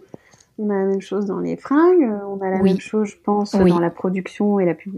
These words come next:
Speaker 1: les livres aussi. Des fois, on entend parler de, voilà, aller au pilonnage des, des livres qui ont été, euh, euh, publiés en trop. Enfin, voilà, c'est, c'est délirant. En fait, il faudrait mieux recréer une forme de,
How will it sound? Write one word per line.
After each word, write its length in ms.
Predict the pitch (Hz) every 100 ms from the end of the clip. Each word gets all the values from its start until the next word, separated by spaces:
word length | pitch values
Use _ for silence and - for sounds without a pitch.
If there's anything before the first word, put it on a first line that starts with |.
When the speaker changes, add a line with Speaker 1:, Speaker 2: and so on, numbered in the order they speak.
| - -
Speaker 1:
les 140 | 180
livres 340 | 214 403 339
aussi. 420 | 214 - - 233 226
Des 80 | 180
fois, 180 | - 202
on 140 | 196
entend 260 | 175 175 180
parler 300 | 175 190 196
de, 300 | 185 170 185 _ _ _ _ _
voilà, 300 | 202 233 220 175 - _
aller 220 | - 190 202
au 60 |
pilonnage 600 | 202 196 196 196 208 214
des, 220 | 185 165 -
des 220 | 180 185
livres 480 | 185 214 220 214 160 156
qui 80 |
ont 60 | 165
été, 400 | 170 170 180 180
euh, 160 | 175 170 - _ _ _ _ _ _ _ -
euh, 80 | 196 190 _
publiés 480 | - 196 196 196
en 140 | 190 180
trop. 320 | - 302 370
Enfin, 320 | - 196 170 175
voilà, 220 | 226 330
c'est, 300 | - - 175 175
c'est 160 | -
délirant. 480 | 175 202 277 349 294
En 20 |
fait, 220 | 202 226 214
il 80 |
faudrait 220 | - 196 202
mieux 280 | 220 254
recréer 400 | 277 233 - 233 233
une 100 | 220
forme 320 | - 214 202
de, 200 | 185